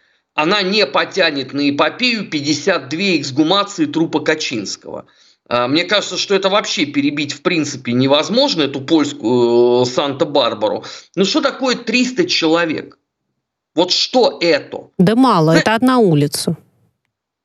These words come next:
Speaker 1: Это вообще ничто с политической точки зрения. Понимаете, мы, а, оказались в какой-то момент, э, рабами, э, теории дотрахаться до пауков и тараканов.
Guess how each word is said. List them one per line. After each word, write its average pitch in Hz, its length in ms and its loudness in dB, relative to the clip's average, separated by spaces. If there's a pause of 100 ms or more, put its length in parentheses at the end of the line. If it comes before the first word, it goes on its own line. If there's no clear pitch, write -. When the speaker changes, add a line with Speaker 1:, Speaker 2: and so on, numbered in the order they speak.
(240)
Speaker 1:
Это 170 180 0
вообще 196 360 -2
ничто 143 380 2
с 127 80 -4
политической 131 580 -2
точки 143 340 -4
зрения. - 420 -6 (420)
Понимаете, 208 380 2
мы, 226 420 2
а, 151 280 0
оказались 180 640 2
в - 80 -12
какой-то 156 520 0
момент, 202 640 0 (920)
э, 123 540 2
рабами, 156 760 0 (240)
э, 135 300 2
теории 254 380 2
дотрахаться 196 720 -2
до 143 140 -2
пауков 202 640 -2
и - 20 0
тараканов. 127 640 -2